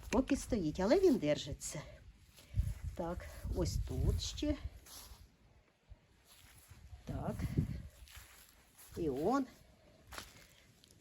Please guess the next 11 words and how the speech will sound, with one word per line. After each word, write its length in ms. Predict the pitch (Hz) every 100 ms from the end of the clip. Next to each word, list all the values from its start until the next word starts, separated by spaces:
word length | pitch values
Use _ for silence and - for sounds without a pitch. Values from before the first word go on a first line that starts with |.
| - - - - - - - - -
Ось. 380 | 170 151 170 - - - - - - - - - - - - - - -
Фросткіси 720 | 160 180 185 - 202 - 202
вже 280 | 190 202 190 - - - - - - -
пішли. 420 | - 226 - 180 220
Це 160 | 208
той, 260 | 175 220 302
що 240 | - 349
поділений, 880 | - 320 226 311 269 160 135 123 - -
дівчата. 640 | 165 185 185 160 - - -
Це 180 | - 180
той. 420 | - 208 226